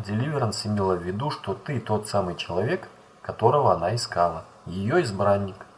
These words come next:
человек, с которым она намерена прожить всю свою оставшуюся жизнь.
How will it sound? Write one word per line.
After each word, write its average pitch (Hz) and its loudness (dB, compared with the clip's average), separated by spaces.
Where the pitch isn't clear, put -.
человек, 156 0
с - -6
которым 123 2
она 107 4
намерена 98 -2
прожить 95 -4
всю 175 -4
свою 101 -4
оставшуюся - -2
жизнь. 92 -8